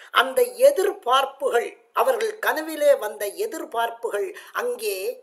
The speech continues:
முழுமையாக கிடைக்கப் பெறுகின்றன. புதியதொரு அனுபவம், புதியதொரு இடங்கள், தேனிலவு என்று பல இடங்களுக்கு செல்லுகின்ற போது, அந்த வாழ்க்கை, இதுவரை தங்களுக்கு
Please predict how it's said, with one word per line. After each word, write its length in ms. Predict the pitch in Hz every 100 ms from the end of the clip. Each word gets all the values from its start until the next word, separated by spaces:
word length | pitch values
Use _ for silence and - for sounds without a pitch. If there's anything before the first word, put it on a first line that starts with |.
| _ _ _ _
முழுமையாக 800 | 220 294 330 311 294 294 349 339 349
கிடைக்கப் 560 | - - - - - -
பெறுகின்றன. 540 | - 156 - - - -
புதியதொரு 600 | 240 240 233 208 196 170 151
அனுபவம், 600 | 139 160 208 247 269 302 - _
புதியதொரு 680 | - 302 285 262 233 208 190 165 - _
இடங்கள், 580 | - 170 233 262 269 311 302 - _ _ -
தேனிலவு 520 | 254 277 269 247 247 220
என்று 180 | 214 214 208
பல 100 | - 220 190
இடங்களுக்கு 600 | 247 302 294 269 262 247 -
செல்லுகின்ற 500 | 226 202 202 190 175 170
போது, 260 | 190 254 302 269 - -
அந்த 160 | 262 247 226 349
வாழ்க்கை, 640 | 254 311 381 - - 330 226 180 247 _ 240
இதுவரை 340 | 302 302 320 330 -
தங்களுக்கு 540 | 269 277 269 262 -